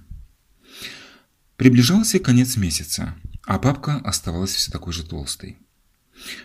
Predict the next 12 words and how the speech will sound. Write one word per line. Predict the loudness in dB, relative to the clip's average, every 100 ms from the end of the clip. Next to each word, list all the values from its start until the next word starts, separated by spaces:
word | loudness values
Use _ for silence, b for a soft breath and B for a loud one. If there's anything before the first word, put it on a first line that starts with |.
| -2
«Вы | 4 6
уверены, | 6 4 2
что | 0 0 2
не | 4
делаете | 4 2 0 -4
этого | -6 -6 -2
нарочно?» | -2 -2 -6 -10 -12 -18 _ _ _ _ _ _ -20 _
«Совершенно | -4 -2 -2 0 -2 -2
уверена. | -6 -6 -8 -10 -14 _ _ B B B B B
Скажите, | -6 -2 0 0 0
много | 2 2 2
ли | 2 2 0